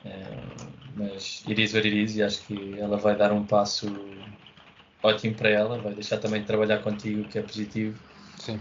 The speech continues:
Speaker 1: Eh, mas, mas acho que, acho que é um,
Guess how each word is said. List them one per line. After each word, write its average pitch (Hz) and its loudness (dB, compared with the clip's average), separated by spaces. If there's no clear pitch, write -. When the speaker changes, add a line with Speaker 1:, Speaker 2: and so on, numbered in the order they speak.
Speaker 1:
Eh, 101 -8
mas, 104 -8
mas 107 2
acho - 2
que, 104 0
acho 113 0
que - -4
é 113 6
um, 107 -2